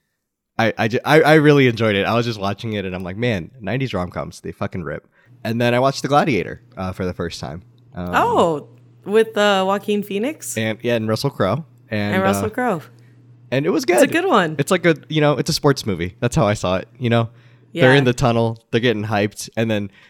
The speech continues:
Speaker 1: like, Russell Crowe and the two other dudes. That moment when you're playing, like, a pickup sport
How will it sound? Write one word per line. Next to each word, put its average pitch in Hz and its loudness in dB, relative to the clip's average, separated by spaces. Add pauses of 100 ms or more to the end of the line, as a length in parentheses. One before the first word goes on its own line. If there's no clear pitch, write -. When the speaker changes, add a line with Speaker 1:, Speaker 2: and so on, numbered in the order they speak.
Speaker 1:
like, 101 -4 (180)
Russell 113 -4
Crowe 104 -2
and 87 -6
the 98 -6
two 104 -4
other 98 -2
dudes. 98 -4 (220)
That 127 0
moment 151 0
when 123 -2
you're 113 0
playing, 104 -2
like, 95 -6
a 82 -8
pickup 98 -4
sport 101 -6